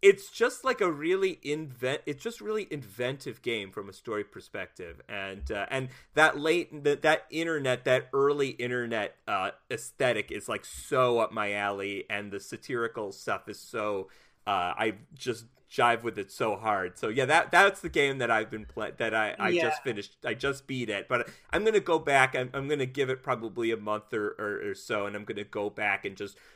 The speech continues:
Speaker 1: do all the content, just read everything and unlock everything, 'cause I, I, it was that good.
Speaker 2: Zane rocks. His band seemed pretty sweet.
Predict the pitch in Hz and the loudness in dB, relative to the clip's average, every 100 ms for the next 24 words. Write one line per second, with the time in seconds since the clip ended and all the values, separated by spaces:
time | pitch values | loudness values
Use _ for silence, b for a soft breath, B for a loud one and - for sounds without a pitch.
0 | B 165 135 - 110 104 101 113 98 95 | B 0 0 0 -4 -4 -6 -2 -2 -2
1 | - 90 117 - 110 110 104 104 98 110 | -6 -6 -8 -12 -8 -6 -4 -4 -4 -6
2 | - 107 98 98 95 95 - - 117 110 | -4 -4 -2 -4 -6 -10 -12 -6 -4 -2
3 | 101 101 107 104 101 - 98 90 - 95 | -2 -2 -2 -4 -6 -6 -8 -8 -12 -8
4 | 98 - 101 95 - 120 120 117 98 101 | -6 -6 -6 -4 -2 -2 0 -2 -2 -4
5 | 85 71 147 143 131 160 190 175 151 165 | -8 -8 -14 -14 -10 -8 -8 -10 -10 -10
6 | 139 - - - _ _ - 127 127 147 | -10 -16 -20 -20 _ _ -20 -18 -12 -8
7 | 147 147 151 135 - - 156 180 - - | -8 -10 -10 -12 -14 -14 -12 -12 -16 -18
8 | 143 139 113 - | -16 -16 -16 -20